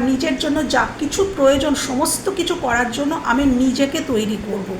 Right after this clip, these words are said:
এবং আমার নিজের দায়িত্ব আমি নিজে নেব, আমার দায়িত্ব কাউকে নিতে হবে না, আমার ভালো থাকার দায়িত্ব আমি নিজে নেব, আমি নিজে নেব,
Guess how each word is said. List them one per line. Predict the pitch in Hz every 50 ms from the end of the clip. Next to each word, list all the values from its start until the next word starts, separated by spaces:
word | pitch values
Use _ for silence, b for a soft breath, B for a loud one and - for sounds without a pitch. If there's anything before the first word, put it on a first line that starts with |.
| - - - B B B B B B B B - 277 285
এবং | 294 330 359 381 381 - 269 247
আমার | 247 262 311 311 269 254 269
নিজের | 285 277 381 440 440 359 -
দায়িত্ব | 254 247 220 - - - 370 - -
আমি | 214 247 262 240 220
নিজে | 208 202 - 220 196
নেব, | 190 196 190 - - - - 233
আমার | 247 269 330 339 339 -
দায়িত্ব | 247 220 226 220 - - 359 349 - -
কাউকে | 320 320 311 302 285 - 262 214
নিতে | 208 202 - - -
হবে | - - - - 196
না, | - - - B B B B B B B - 277
আমার | 285 320 359 311 - - -
ভালো | 233 226 247 254 254
থাকার | - 302 - 339 330 330 339
দায়িত্ব | 392 392 392 - - 480 339 - - - - - - 247
আমি | 240 247 247 240 226
নিজে | 202 - 233 202 196
নেব, | 185 190 - 180 - - - - - - - - - - - - - - -
আমি | 254 277 320 302 277
নিজে | 269 254 294 277 240
নেব, | 214 190 180